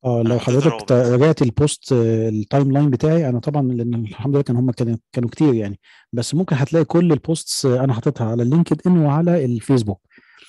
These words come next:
Speaker 1: واللي جاي إن شاء الله برضه نفس الموضوع، في حاجات منها، يعني آخر حاجة كانت في ديجيتال فيوتشرز مثلا، كان في شهر أربعة اللي فات، آه، بتاعت إندونيسيا، اللي جاية دي هتبقى تبع حاجة اسمها، آه، آه، والله ثانية واحدة، أنا كانت عندي على الواتساب اسم المؤسسة،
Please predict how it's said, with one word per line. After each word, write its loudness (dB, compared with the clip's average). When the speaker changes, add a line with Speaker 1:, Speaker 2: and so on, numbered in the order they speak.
Speaker 1:
واللي 0
جاي 4
إن 2
شاء 0
الله 2
برضه 0
نفس -4
الموضوع، -2
في -4
حاجات -4
منها، -2
يعني -2
آخر -2
حاجة -2
كانت -6
في -6
ديجيتال -2
فيوتشرز -2
مثلا، -4
كان -8
في -16
شهر 0
أربعة 0
اللي -2
فات، -6
آه، -6
بتاعت -6
إندونيسيا، -2
اللي -2
جاية 0
دي -2
هتبقى -4
تبع -4
حاجة -6
اسمها، -6
آه، -6
آه، -10
والله -6
ثانية -4
واحدة، -4
أنا -10
كانت -8
عندي -6
على -6
الواتساب -10
اسم -8
المؤسسة، -8